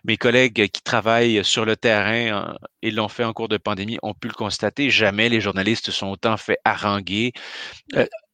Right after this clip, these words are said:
samedi dernier, j'avais une de mes collègues qui travaillait sur, euh, la manifestation contre les mesures sanitaires à Montréal, qui s'est fait cracher au visage. On voyait rarement autant d'événements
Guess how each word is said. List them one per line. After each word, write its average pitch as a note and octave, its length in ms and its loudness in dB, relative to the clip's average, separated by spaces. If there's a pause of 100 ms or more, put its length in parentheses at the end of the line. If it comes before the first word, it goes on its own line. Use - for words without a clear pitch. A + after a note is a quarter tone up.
samedi C3+ 360 0
dernier, A2+ 480 2
j'avais G2+ 260 0
une G#2 80 0
de G2+ 100 0
mes G2 140 -2
collègues G#2+ 320 2
qui G2+ 120 -12
travaillait G2 500 0
sur, G2+ 400 -4
euh, F#2+ 80 2
la F#2+ 140 2
manifestation G2+ 920 -2
contre G2+ 220 -8
les G#2 40 -4
mesures G2 280 -4
sanitaires G2+ 500 -2
à F#2+ 60 2
Montréal, F#2 560 0
qui - 80 -8
s'est - 120 4
fait - 120 -14
cracher - 360 -2
au F#2+ 60 -4
visage. G2+ 520 -2 (420)
On - 100 -8
voyait G#2 400 4
rarement A2 580 0
autant B2 360 -2
d'événements G#2 640 0